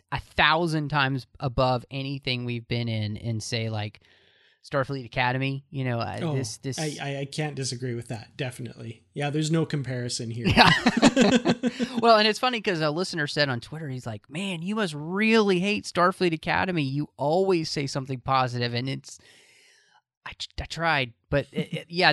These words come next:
Speaker 1: this one I think ha-, is doing a good job of deepening the mystery and the storyline. And really,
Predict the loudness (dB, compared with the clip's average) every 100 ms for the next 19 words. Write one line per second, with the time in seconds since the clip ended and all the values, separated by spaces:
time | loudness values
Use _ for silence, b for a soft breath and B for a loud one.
0 | 4 -2 0 -2 -2 0 0 0 -4 -4
1 | -8 -6 -4 -4 -2 -4 -2 -2 -2 -2
2 | -2 0 0 4 2 0 -2 0 -2 _
3 | -4 0 4 4 4 2 0 -2 -2 -4
4 | -4 -4 -6 -6 -6 -6 -8 -4 0 0
5 | 0 0 -2 -2 -8 b b b 4 8
6 | 8 6 2 4 4 6 4 4